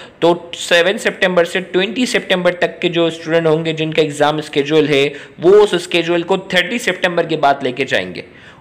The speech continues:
और ट्वेंटी फर्स्ट सितंबर से जिन बच्चों का एग्जाम है, वो schedule के मुताबिक अपनी जगह रह सकता है। तो इसीलिए तमाम बच्चों को जो है, वो एग्जाम postpone पर खुश होने की ज़रूरत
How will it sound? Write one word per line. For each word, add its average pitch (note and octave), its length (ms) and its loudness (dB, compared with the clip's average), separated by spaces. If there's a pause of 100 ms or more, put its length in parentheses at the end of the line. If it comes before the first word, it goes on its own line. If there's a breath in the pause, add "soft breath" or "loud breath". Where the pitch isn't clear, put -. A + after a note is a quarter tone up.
और F#3 220 0
ट्वेंटी G#3 320 2
फर्स्ट B3 300 0
सितंबर G3 540 -2
से F#3+ 160 -2
जिन F3+ 220 0
बच्चों F3 280 0
का F#3 80 -2
एग्जाम D3+ 460 0
है, E3 540 -2
वो F3 340 2
schedule D#3+ 480 -2
के D#3+ 120 -4
मुताबिक C#3+ 560 -2
अपनी D3 420 -4
जगह C3 800 0
रह C3 260 -4
सकता B2 680 -2
है। G#2 320 -8 (380 loud breath)
तो D#3 60 2
इसीलिए F3+ 300 2
तमाम F#3 520 2
बच्चों F#3 360 -2
को F3 160 -2
जो E3 120 0
है, D#3 80 6
वो E3 160 2
एग्जाम D#3 380 -2
postpone D#3 520 -2
पर E3 120 2
खुश D#3 300 -2
होने D3+ 240 -2
की D#3+ 140 -8
ज़रूरत D#3 600 2